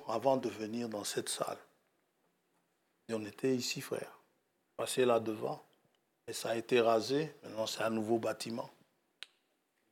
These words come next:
nouveau bâtiment de la S N C B. Mais je dis, c'est la salle qu'on a là,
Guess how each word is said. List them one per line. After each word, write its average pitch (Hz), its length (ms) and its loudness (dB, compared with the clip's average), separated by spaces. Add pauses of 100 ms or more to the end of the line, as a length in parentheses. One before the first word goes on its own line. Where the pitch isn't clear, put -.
(140)
nouveau 110 100 -6
bâtiment 113 460 -4
de 113 100 -6
la 107 180 -2
S - 180 -10
N 113 120 -8
C - 180 -16
B. - 140 -12 (1080)
Mais 131 80 -4
je 143 40 -2
dis, 147 80 -4
c'est - 220 2
la 139 120 -2
salle 196 300 6
qu'on - 300 2
a 87 100 8
là, - 260 6